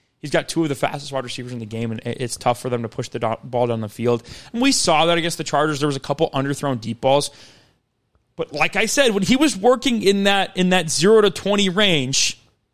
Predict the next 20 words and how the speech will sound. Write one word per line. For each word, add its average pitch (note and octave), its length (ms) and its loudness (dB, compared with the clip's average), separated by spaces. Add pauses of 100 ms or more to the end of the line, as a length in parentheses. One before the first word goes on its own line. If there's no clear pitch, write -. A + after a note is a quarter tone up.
(120)
in F#3+ 100 4
the G3 120 2 (140)
intermediate, A3 720 2
the F3+ 100 2
short G#3+ 260 2
to A3 120 2
inter-, G#3+ 300 2
intermediate G#3+ 560 2
range, F#3+ 340 2 (280)
he - 300 -4
was G3+ 300 2
lethal, A#3 680 2
man. A3+ 500 2 (400)
He D#4+ 220 4
was D#4 200 4
lethal. D4 880 2 (1120)
And, G#3+ 600 4
and G#3 240 2
I, G#3 140 2
I, A3 280 0